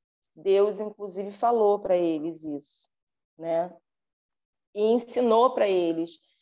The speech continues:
que não era pra que eles comessem do fruto dessa árvore do conhecimento do bem e do mal, que a partir do momento que eles fizessem isso, eles experimentariam a morte.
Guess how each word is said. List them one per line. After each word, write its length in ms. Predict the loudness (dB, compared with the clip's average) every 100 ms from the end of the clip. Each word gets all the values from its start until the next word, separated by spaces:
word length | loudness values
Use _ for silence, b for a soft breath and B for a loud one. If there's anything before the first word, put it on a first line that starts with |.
| _ _
que 440 | -2 0 0 -2 _ _ -2
não 260 | 2 6
era 240 | 6 6 4
pra 340 | 0 -4 -4
que 220 | -6 -4
eles 360 | 0 0 -2 -10
comessem 680 | -12 -6 -4 -6 -8 -12 -12 _ _
do 140 | -14 -14 _
fruto 340 | -8 -8 -6
dessa 320 | -6 -6 -4 -4
árvore 340 | -4 -4 -10
do 100 | -14
conhecimento 720 | -10 -6 -6 -8 -12 -12 -12 -14
do 60 |
bem 280 | -10 -8 -8
e 40 | -10
do 80 |
mal, 640 | -8 -2 2 4 2 0 _ _ _ _
que 60 | -6
a 60 | -2
partir 300 | -2 -4 -8
do 100 | -4
momento 440 | -2 -2 -4 -6
que 100 | -10
eles 200 | -10 -12
fizessem 1040 | -12 -10 -2 4 4 2 -4 -6 -4 -2 -4
isso, 500 | -4 -14 _ -4 -4 -6 _ _ _ _ _ -2
eles 280 | 0 0
experimentariam 1120 | -4 -8 -6 -4 -6 -4 -2 -2 -2 0 0 0
a 60 |
morte. 720 | -2 -4 -6 -10 _ -20 -20